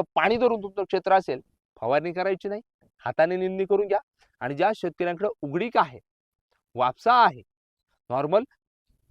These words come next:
नॉर्मल ओलावा आहे, या शेतकऱ्यांनी फवारणी किंवा ज्या शेतकऱ्यांना पाऊसच नाहीये, तर त्यांनी आदल्या दिवशी पाणी भरा किंवा पाणी भरून दुसऱ्या दिवशी सकाळी फवारणी करा किंवा पाणी भरायच्या आधी दोन तास फवारणी करा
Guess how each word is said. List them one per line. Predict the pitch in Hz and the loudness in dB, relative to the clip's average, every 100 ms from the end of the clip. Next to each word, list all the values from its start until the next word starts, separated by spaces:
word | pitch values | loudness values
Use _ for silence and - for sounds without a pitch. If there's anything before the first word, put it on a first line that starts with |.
| _ _ - | _ _ 0
नॉर्मल | 143 151 190 262 - | 4 6 6 4 4
ओलावा | 185 226 254 226 | 8 12 12 10
आहे, | 175 123 _ _ - | 4 -2 _ _ -8
या | 131 | -6
शेतकऱ्यांनी | 147 139 160 165 165 | -6 -6 -4 -4 -2
फवारणी | 160 170 175 175 _ _ _ _ _ _ - | 0 -2 -4 -16 _ _ _ _ _ _ -2
किंवा | 151 | 0
ज्या | 160 | 2
शेतकऱ्यांना | 180 185 185 190 190 - | 0 -2 -4 -2 -2 0
पाऊसच | 175 175 240 240 | 0 2 0 2
नाहीये, | 240 214 123 _ _ _ - | 0 0 -6 _ _ _ -10
तर | |
त्यांनी | 123 147 165 160 | -2 0 0 0
आदल्या | 135 147 | 2 2
दिवशी | 185 175 180 | 0 -2 -4
पाणी | 180 185 | -4 -6
भरा | 202 _ _ _ _ _ | -12 _ _ _ _ _
किंवा | 147 160 190 - _ _ _ _ _ _ | -4 -2 -2 -4 _ _ _ _ _ _
पाणी | - 139 175 | 0 2 4
भरून | 220 220 233 _ _ _ | 6 6 4 _ _ _
दुसऱ्या | 127 - 185 | -10 0 4
दिवशी | 202 196 | 4 2
सकाळी | 185 185 | -2 -4
फवारणी | 190 185 185 | 0 -2 -2
करा | 202 254 _ _ _ _ | -8 -10 _ _ _ _
किंवा | 160 170 - | -2 -2 0
पाणी | 151 156 185 233 | 2 2 0 -4
भरायच्या | 170 123 170 180 220 - | -6 4 4 6 2 2
आधी | 113 143 208 | -2 0 0
दोन | 202 185 | 0 2
तास | 196 - - | 0 0 2
फवारणी | 180 185 202 | 4 4 2
करा | 226 - _ _ _ | -2 -6 _ _ _